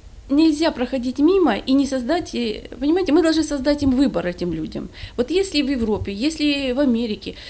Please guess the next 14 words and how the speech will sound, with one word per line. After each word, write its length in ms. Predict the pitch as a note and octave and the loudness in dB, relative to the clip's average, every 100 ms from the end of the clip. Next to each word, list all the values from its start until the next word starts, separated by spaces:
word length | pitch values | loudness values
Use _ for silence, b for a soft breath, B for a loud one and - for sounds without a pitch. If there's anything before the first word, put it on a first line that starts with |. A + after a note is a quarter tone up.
| B | B
э, 120 | - - - | -6 -6 -6
у 300 | C4 D4 C#4 - | -2 0 0 -4
без-, 400 | G#3 B3+ - - | -6 -6 -6 -8
э, 240 | A#3+ B3+ - | -2 0 0
людей, 340 | C4 A#3+ C4+ | -2 0 0
которые 360 | A3+ A3+ A#3 A3+ | 0 0 0 0
без 140 | A3+ | -2
определённого 420 | A#3 A#3 C4 B3 | -6 -4 0 0
места 300 | B3 A#3 A#3 | 0 -2 -2
жительства, 460 | B3 F4+ C4 - G3+ | 0 -2 -2 -6 -8
у 80 | - | -2
них 140 | C#4 - | -2 -2
существует 500 | D#4+ C#4+ C#4+ C4 F#3+ | -4 -6 -6 -8 -8
выбор. 280 | E3 A3 | -10 -10